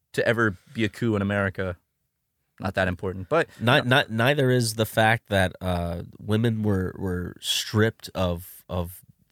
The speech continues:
Speaker 2: of choice and,
Speaker 1: Fundamental
Speaker 2: and
Speaker 1: rights.
Speaker 2: self-autonomy
Speaker 1: Yeah.
Speaker 2: over their bodies.
Speaker 1: Yeah. Well, you know, Ryan,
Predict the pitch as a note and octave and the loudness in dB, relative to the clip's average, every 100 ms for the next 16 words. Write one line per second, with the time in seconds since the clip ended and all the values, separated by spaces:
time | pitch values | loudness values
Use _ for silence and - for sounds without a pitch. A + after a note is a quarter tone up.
0 | - - F#2 - - D3 - - - - | -14 -6 -4 -2 0 2 0 -4 -10 -8
1 | F#2 G2+ B2+ B2 G2+ G2 A#2+ - A2 A2 | -2 2 2 4 2 2 4 4 6 4
2 | A2+ A2 A2+ A2+ D#2+ - - _ _ _ | 0 2 2 2 -2 -10 -20 _ _ _
3 | - B2 B2+ F#2+ F#2 F2+ F#2+ A2+ F2+ - | -4 -2 0 0 0 2 2 2 0 -8
4 | - - _ _ _ _ - C#3+ G3 - | -20 -20 _ _ _ _ -6 -2 -2 -4
5 | _ _ _ _ _ _ _ _ - B2 | _ _ _ _ _ _ _ _ -4 0
6 | D3 D3+ C3 A2 G2+ | 2 4 4 4 2